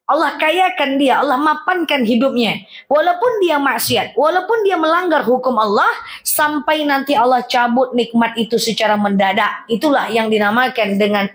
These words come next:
istidroj. Jadi jangan iri. Nengok orang yang sedang dunianya bagus, tapi dia tidak ibadah. Kita jangan iri. Itu orang sedang istidroj. Biasanya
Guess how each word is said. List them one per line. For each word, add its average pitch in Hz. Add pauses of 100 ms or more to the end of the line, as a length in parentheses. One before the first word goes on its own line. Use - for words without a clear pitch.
istidroj. 190 (240)
Jadi 302 (100)
jangan 285
iri. 302 (260)
Nengok 254
orang 285
yang 285
sedang 277 (160)
dunianya 269
bagus, 247 (320)
tapi 262
dia 285
tidak 269
ibadah. 240
Kita 302
jangan 254
iri. 269 (240)
Itu 240
orang 247
sedang 214
istidroj. 202 (320)
Biasanya 294